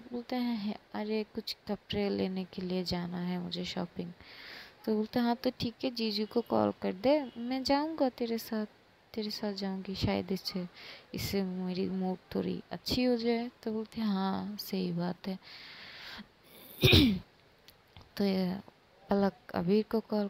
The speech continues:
करते हैं, अबीर बोलते, अबीर को, अबीर कॉल रिसीव करता है, बोलता है, "हाँ पलक बोलो।" बोलते, "आप कब तक आओगे?" तो बोलते, "यार मुझे आज बहुत ज़्यादा लेट हो जाएगी, जाएगा, मैं एक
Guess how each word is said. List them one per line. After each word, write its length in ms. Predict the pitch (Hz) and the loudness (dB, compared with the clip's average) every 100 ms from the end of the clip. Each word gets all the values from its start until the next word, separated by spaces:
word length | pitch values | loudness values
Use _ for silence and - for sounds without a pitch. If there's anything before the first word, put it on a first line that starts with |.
| - | -4
करते 300 | 208 - 233 | -8 -4 -2
हैं, 260 | 262 302 | 0 0
अबीर 440 | 285 269 285 277 - - - - | 0 4 4 4 -2 -10 -20 -10
बोलते, 520 | 220 226 226 - 214 - | -2 2 2 0 -6 -4
अबीर 300 | - 208 214 - | -2 2 2 2
को, 120 | 220 - | -4 0
अबीर 280 | 226 220 240 - | -2 2 0 4
कॉल 200 | 220 208 | 2 2
रिसीव 260 | 190 - - | 0 -4 -4
करता 240 | 208 - 208 | -4 -2 -4
है, 40 | |
बोलता 240 | 196 - | -4 -2
है, 120 | 208 202 | -2 0
"हाँ 400 | 190 196 220 233 | -2 -4 -6 -4
पलक 240 | 220 214 214 196 | -2 -2 -2 0
बोलो।" 280 | 202 208 262 - - - - - - | 0 0 -2 -8 -18 -16 -18 -16 -4
बोलते, 340 | 262 - 262 254 247 | -4 -2 -2 -2 -2
"आप 300 | - 240 247 - _ _ _ - | 0 0 0 -4 _ _ _ -6
कब 100 | - - - | -6 -4 2
तक 260 | 254 - | 0 2
आओगे?" 520 | 226 214 208 208 214 214 - | 2 2 0 2 2 2 -2
तो 100 | 233 | -2
बोलते, 420 | 233 240 - 277 | 0 -2 -4 0
"यार 260 | 247 247 247 | 2 2 0
मुझे 600 | - 214 226 220 247 240 | -4 -4 -2 0 0 2
आज 360 | 226 233 - - - - 220 | 2 0 -2 -12 -18 -14 -4
बहुत 360 | 208 208 220 | 2 4 4
ज़्यादा 440 | 190 180 185 180 208 | 2 0 2 6 6
लेट 340 | 190 190 - | 6 2 -2
हो 80 | 202 | -2
जाएगी, 560 | 185 185 180 180 - 214 - - - - - - 214 | 0 0 0 -4 -4 -6 -6 -18 -16 -14 -16 -10 0
जाएगा, 420 | 208 208 208 214 | 4 4 6 4
मैं 300 | 202 202 202 | 4 4 4
एक 220 | 196 - | 0 -8